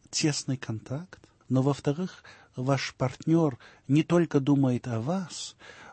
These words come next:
а во время переговоров, может быть, будет делать разные другие вещи.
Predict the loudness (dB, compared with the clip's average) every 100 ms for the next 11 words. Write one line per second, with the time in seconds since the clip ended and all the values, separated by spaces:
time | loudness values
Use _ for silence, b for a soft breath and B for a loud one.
0 | -2 2 2 2 0 0 -2 0 0 -2
1 | -4 -2 0 -2 -4 -6 0 0 0 -6
2 | _ -6 -4 -4 -6 -6 -4 -10 -12 -16
3 | -10 -4 -2 -2 -6 -8 -6 -4 -4 -6
4 | -6 -8 -4 -2 -2 -4 -8 -12 -12